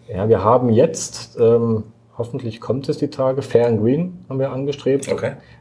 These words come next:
Speaker 1: Also biodynamisch funktioniert nicht, dafür sind wir einfach zu sehr am Schwarzwaldrand, also das geht auch mit den Niederschlägen nicht.
Speaker 2: Mhm.
Speaker 1: Wir arbeiten im Weinberg komplett ohne Pestizide, Fungizide, Herbizide, das ist minimaler Pflanzenschutz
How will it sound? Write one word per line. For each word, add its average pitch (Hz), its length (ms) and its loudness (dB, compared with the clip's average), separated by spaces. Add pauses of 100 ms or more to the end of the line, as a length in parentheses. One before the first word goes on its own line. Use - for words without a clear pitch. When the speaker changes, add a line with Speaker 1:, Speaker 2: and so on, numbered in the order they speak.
Speaker 1:
Also 104 180 0 (180)
biodynamisch 117 1200 0
funktioniert 110 560 2
nicht, 147 180 0
dafür 110 220 0
sind 107 160 -4
wir 107 80 4
einfach 101 240 -2
zu 113 180 0
sehr 107 160 6
am 104 100 -2
Schwarzwaldrand, 117 760 0
also 98 120 -4
das 95 160 -4
geht 101 200 -4
auch 98 180 -4
mit 98 140 -6
den 95 160 -4
Niederschlägen 110 540 2
nicht. 95 240 -2
Speaker 2:
Mhm. - 40 -16 (420)
Speaker 1:
Wir - 120 -4
arbeiten 101 560 2 (220)
im 98 120 -10
Weinberg 101 280 0
komplett 104 440 0
ohne 104 220 2
Pestizide, 107 520 0
Fungizide, 104 440 -2
Herbizide, 113 400 0
das 95 100 2
ist - 40 -8
minimaler 98 380 2
Pflanzenschutz 117 720 0